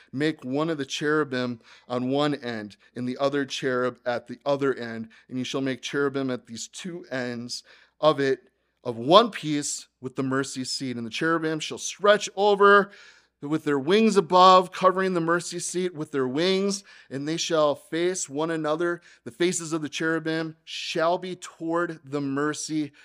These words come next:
seat." Wow. Um, gotta pause again. <laughs> This ain't in my notes. But do you guys know that angels <laughs> are watching what we're doing right now?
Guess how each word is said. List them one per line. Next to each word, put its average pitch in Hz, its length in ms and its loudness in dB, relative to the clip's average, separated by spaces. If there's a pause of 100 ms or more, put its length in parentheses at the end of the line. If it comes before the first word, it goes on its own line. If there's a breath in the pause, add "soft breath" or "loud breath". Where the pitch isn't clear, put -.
(120 soft breath)
seat." - 560 -6 (220)
Wow. - 1040 -14
Um, 143 260 2
gotta 175 220 2
pause 165 300 2
again. 139 340 -6 (140)
<laughs> - 120 -16
This 156 260 -8
ain't 170 180 -4
in 165 200 -4
my 175 160 -2 (440 loud breath)
notes. 160 500 -2 (240 soft breath)
But 156 100 -6
do 175 60 -4
you 196 60 2
guys 262 240 6
know 202 200 6
that 165 280 6
angels 185 840 2 (120)
<laughs> - 100 -16
are 143 160 2
watching 147 440 -2
what 147 140 -8
we're 139 100 -6
doing 131 220 -6
right 139 180 -6
now? 143 240 -4